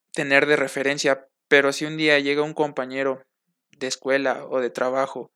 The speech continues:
y muestra que tiene mayores habilidades que, que, que tú, vas a optar por mejorar,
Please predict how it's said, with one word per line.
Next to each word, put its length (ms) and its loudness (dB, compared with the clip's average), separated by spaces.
y 140 -4
muestra 400 0
que 120 0
tiene 300 -4
mayores 440 2
habilidades 540 2
que, 180 -6
que, 680 -6
que 100 -12
tú, 340 -6
vas 240 2
a 40 4
optar 500 2
por 160 -2
mejorar, 540 2